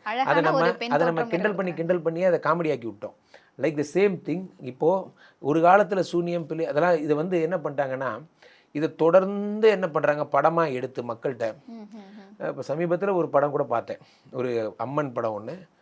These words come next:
Speaker 1: அதுல பழைய அம்மன் ஒரு படம் ஒண்ணு இருக்கும். அதுல சண்டா அப்படின்னு ஒரு ச-,
Speaker 2: ஆமா.
Speaker 1: சண்டா அப்படின்னா அந்த, அந்த பேய்க்கு இடம். சமீபத்துல ஜூலி மேடம் நடிச்ச ஒரு படம்
Speaker 2: அம்மன்
Speaker 1: இருந்தது.
Speaker 2: தாய்.
Speaker 1: அதுல ச-, அம்மன் தாய் படத்துல அந்த, அந்த பேய் பேரு முண்டா.
Speaker 2: <laughs>
Speaker 1: இதுல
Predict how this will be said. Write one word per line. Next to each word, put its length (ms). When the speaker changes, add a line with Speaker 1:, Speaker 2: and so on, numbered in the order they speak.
Speaker 1:
அதுல 520
பழைய 340
அம்மன் 280
ஒரு 120
படம் 260
ஒண்ணு 120
இருக்கும். 320
அதுல 240
சண்டா 600
அப்படின்னு 160
ஒரு 160
ச-, 40
Speaker 2:
ஆமா. 320
Speaker 1:
சண்டா 560
அப்படின்னா 360
அந்த, 240
அந்த 200
பேய்க்கு 380
இடம். 120
சமீபத்துல 500
ஜூலி 220
மேடம் 240
நடிச்ச 180
ஒரு 140
படம் 200
Speaker 2:
அம்மன் 180
Speaker 1:
இருந்தது. 80
Speaker 2:
தாய். 160
Speaker 1:
அதுல 220
ச-, 100
அம்மன் 360
தாய் 280
படத்துல 240
அந்த, 440
அந்த 200
பேய் 180
பேரு 180
முண்டா. 420
Speaker 2:
<laughs> 440
Speaker 1:
இதுல 240